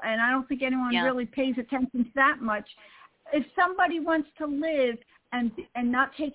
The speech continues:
Speaker 1: care of themselves, that's a shame. I'm not saying it's okay,
Speaker 2: Yeah.
Speaker 1: but who, who is the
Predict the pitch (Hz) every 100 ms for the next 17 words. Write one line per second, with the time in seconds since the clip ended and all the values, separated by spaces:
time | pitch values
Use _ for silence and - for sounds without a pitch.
0 | - 330 330 320 262 196 - 196 185 -
1 | - _ 311 311 285 - 302 269 190 -
2 | - - 240 262 - 277 240 208 - 208
3 | 185 269 208 156 147 - - 254 - _
4 | - 330 359 - 233 339 359 339 -